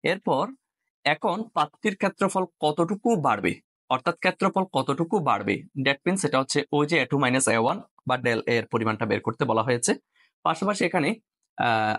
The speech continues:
আলফা অর্থাৎ দৈর্ঘ্য প্রসারণ সহগের মানটা দিয়ে দেওয়া হয়েছে। তাহলে চলো আমরা এবার একটু হিসাব করি। স্যার, এখানে তারা বলেই দিয়েছে এটা একটা বর্গাকার, so এটা নিয়ে আর আমার কোনো কথা নেই। এখানে দুশো পঁচাত্তর যেটা দেওয়া আছে, এটা হচ্ছে স্যার প্রাথমিক তাপমাত্রা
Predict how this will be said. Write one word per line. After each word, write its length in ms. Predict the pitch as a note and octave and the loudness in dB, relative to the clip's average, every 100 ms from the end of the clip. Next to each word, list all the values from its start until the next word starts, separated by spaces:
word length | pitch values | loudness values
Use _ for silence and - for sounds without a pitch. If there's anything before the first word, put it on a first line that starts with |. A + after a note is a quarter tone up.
| - | 0
আলফা 420 | C#3 C3+ G3+ A#3+ | -2 0 -2 -2
অর্থাৎ 340 | - D3 D3+ | -2 -2 -2
দৈর্ঘ্য 280 | B2 C3+ E3 | 0 0 0
প্রসারণ 340 | D#3+ D3+ D3+ | 0 0 0
সহগের 300 | C#3 C#3 B2+ | 0 -2 0
মানটা 460 | B2+ G#2+ G#2+ C3 - - | 0 0 0 -2 -2 -4
দিয়ে 220 | C3+ D3+ | 0 0
দেওয়া 180 | A2+ G#2 | 2 0
হয়েছে। 320 | G#2 G#2+ - - _ _ _ | 0 -2 -2 -8 _ _ _
তাহলে 160 | - D#3 | -2 0
চলো 240 | D#3+ F3+ | 0 0
আমরা 200 | G3+ E3 | 0 2
এবার 340 | D3 C#3+ C3 B2+ | 0 0 0 0
একটু 200 | B2 B2+ | 0 -2
হিসাব 260 | B2 - B2+ | 0 -4 -4
করি। 240 | A2+ D#3+ - _ _ _ _ - | 0 0 -2 _ _ _ _ -6
স্যার, 240 | F#3 D3 C4+ - _ _ - | 0 0 -2 -14 _ _ -4
এখানে 440 | E3 G#3+ A3 A3+ - | -2 2 2 0 -2
তারা 160 | D#3+ D#3+ | -2 0
বলেই 320 | C3 C#3 F3+ | 0 0 0
দিয়েছে 240 | F#3 F#3+ | 0 0
এটা 120 | F#3 C#3+ | 0 0
একটা 120 | D#3+ | -2
বর্গাকার, 480 | A#2+ A2+ A2 D#3+ A#3 - - | 0 0 0 -2 -4 -4 0
so 140 | D3+ | 0
এটা 120 | D3 | 2
নিয়ে 140 | D3 C3 | 2 2
আর 80 | |
আমার 180 | A2 A#2+ | 0 -2
কোনো 180 | A#2+ C3+ | -2 -2
কথা 280 | A#2 - B2+ | 0 -2 0
নেই। 200 | F3 F#4 - _ _ - | 0 -2 -8 _ _ -4
এখানে 320 | E3 A#3+ A3+ A#3+ _ _ - | -2 0 -2 -4 _ _ -6
দুশো 300 | D3 F3+ F3+ | -2 0 0
পঁচাত্তর 400 | - E3+ G3 G3+ | -2 0 0 0
যেটা 180 | D#3+ D#3 | 0 2
দেওয়া 220 | C3 A#2+ | 2 0
আছে, 140 | B2+ E3+ | 0 -2
এটা 100 | D#3+ | 0
হচ্ছে 160 | D#3+ | 0
স্যার 160 | D3+ D#3+ | 0 -2
প্রাথমিক 440 | - A#2 C#3 D#3 D#3 | -2 -2 0 -2 -2
তাপমাত্রা 460 | C3 G#2+ A2 D#3+ | -2 -2 -2 -2